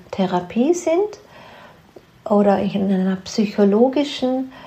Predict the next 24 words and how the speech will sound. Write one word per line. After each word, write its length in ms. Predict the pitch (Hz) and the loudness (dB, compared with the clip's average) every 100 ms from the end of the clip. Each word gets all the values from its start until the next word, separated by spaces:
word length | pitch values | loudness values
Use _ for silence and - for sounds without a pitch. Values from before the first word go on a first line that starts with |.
| - - | -20 -2
Behandlung, 840 | 190 185 202 269 302 302 320 294 | 0 2 2 2 4 2 2 -2
ärztlichen 640 | 185 220 226 - 262 262 254 | 0 0 -2 -6 -4 -2 -2
Behandlung 560 | 247 233 233 233 240 240 - - - - | 2 2 2 0 -4 -6 -14 -20 -6 0
und 160 | 233 | 2
ich 260 | 240 262 - | 2 0 -2
als 260 | 269 262 | -2 -2
Coach 540 | - 233 262 - - - - - _ | 2 4 4 -2 -12 -14 -20 -20 _
trotzdem 640 | - - 220 233 - 240 233 | -10 -4 -2 -2 -2 -2 2
auch 260 | 180 196 | 2 2
noch 220 | 214 196 - | 0 0 0
an 180 | 180 | -4
ihrer 220 | 185 175 180 | -4 -6 -6
Seite 420 | - 165 - 180 | -6 -8 -6 -8
bin. 260 | 180 170 170 - - - - - - - - - | -8 -8 -10 -18 -20 -20 -20 -20 -20 -20 -12 0
Warum? 400 | 202 196 226 320 403 - _ - - - _ _ - | 0 2 2 2 -2 -8 _ -20 -20 -20 _ _ 0
Ja, 180 | 311 277 | 4 4
es 140 | 233 - | 2 -2
ist 180 | 226 220 | 0 0
einfach 280 | 220 226 - | 0 -2 -6
die, 320 | - 208 202 196 - - _ _ - - _ | -4 -2 -2 -4 -14 -20 _ _ -20 -20 _
ähm, 240 | 202 202 202 | -2 0 0
Aufgabe 720 | 208 202 285 - 311 320 330 | 2 2 2 0 2 4 4
eines 380 | 285 294 311 - | 0 -2 -4 -6
Coaches 720 | - 220 262 - 269 269 - | -2 0 0 -2 -6 -6 -10